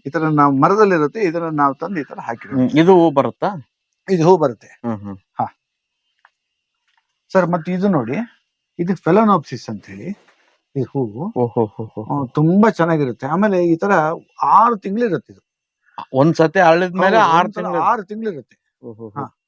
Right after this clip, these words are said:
Speaker 2: ಎಷ್ಟು ಮುದ್ದಾಗಿದೆ ಸರ್
Speaker 1: ಹೌದು,
Speaker 2: ಹೂವು.
Speaker 1: ತುಂಬಾ ಚೆನ್ನಾಗಿರುತ್ತೆ. ಇದು ಮೇಂಟೆನೆನ್ಸ್ ಫ್ರೀ ಇದು. ಏನು ಕೆಲಸ, ನಾಲ್ಕು ವರ್ಷ ಆಯ್ತು ಇದು.
Speaker 2: ಹಾ.
Speaker 1: ನಾನು ಇದನ್ನ ರೀಪಾಟು ಮಾಡಿಲ್ಲ, ಬೇರೆ ಏನೂ ಮಾಡಿಲ್ಲ ಇದು.
Speaker 2: ಓಹೋ, ಹೋ, ಹೋ.
Speaker 1: ಹಾಗೆ ಇದೆ. ಏನು ಮೇಂಟೆನೆನ್ಸ್ ಇಲ್ಲ. ಒಂದು ಹತ್ತು ದಿನಕ್ಕೆ ಒಂದ್ ನೀರು ಕೊಟ್ರೆ ಸಾಕಷ್ಟೇ ಇದು.
Speaker 2: ಎಷ್ಟು ಮುದ್ದಾಗಿ ಬಂದಿದೆ ಸರ್.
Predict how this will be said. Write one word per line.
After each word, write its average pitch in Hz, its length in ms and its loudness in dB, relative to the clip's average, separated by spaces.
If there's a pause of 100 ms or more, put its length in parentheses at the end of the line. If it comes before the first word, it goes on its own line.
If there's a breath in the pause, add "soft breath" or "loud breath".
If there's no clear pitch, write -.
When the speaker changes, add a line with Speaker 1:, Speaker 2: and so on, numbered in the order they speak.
(140)
Speaker 2:
ಎಷ್ಟು - 360 -14
ಮುದ್ದಾಗಿದೆ 131 560 -2
ಸರ್ 110 180 -8
Speaker 1:
ಹೌದು, 147 140 -2
Speaker 2:
ಹೂವು. 104 140 -8 (160)
Speaker 1:
ತುಂಬಾ 180 260 -2
ಚೆನ್ನಾಗಿರುತ್ತೆ. 143 580 -4
ಇದು 170 100 -4
ಮೇಂಟೆನೆನ್ಸ್ 202 680 -2
ಫ್ರೀ 202 160 0
ಇದು. 131 260 2
ಏನು 165 720 2
ಕೆಲಸ, 156 300 0
ನಾಲ್ಕು 160 340 2
ವರ್ಷ 160 180 -2
ಆಯ್ತು 175 220 -4
ಇದು. 123 100 -10
Speaker 2:
ಹಾ. 127 460 -2
Speaker 1:
ನಾನು 151 160 -2
ಇದನ್ನ 175 260 0 (420)
ರೀಪಾಟು 165 460 0
ಮಾಡಿಲ್ಲ, 175 360 -2 (400)
ಬೇರೆ 156 260 0
ಏನೂ 180 300 4
ಮಾಡಿಲ್ಲ 139 300 0
ಇದು. 113 180 -12
Speaker 2:
ಓಹೋ, 110 240 -10
ಹೋ, - 0 -
ಹೋ. 104 300 -2
Speaker 1:
ಹಾಗೆ 185 300 4
ಇದೆ. 123 400 -10 (680)
ಏನು 185 320 -2
ಮೇಂಟೆನೆನ್ಸ್ 180 560 -4
ಇಲ್ಲ. 123 120 -4
ಒಂದು 139 400 -2
ಹತ್ತು 147 300 -2
ದಿನಕ್ಕೆ 170 280 0
ಒಂದ್ 156 200 2
ನೀರು 147 160 2
ಕೊಟ್ರೆ 139 260 -6
ಸಾಕಷ್ಟೇ - 520 -4
ಇದು. - 460 -12
Speaker 2:
ಎಷ್ಟು - 300 -4
ಮುದ್ದಾಗಿ 117 520 0
ಬಂದಿದೆ 127 360 -8
ಸರ್. - 200 -16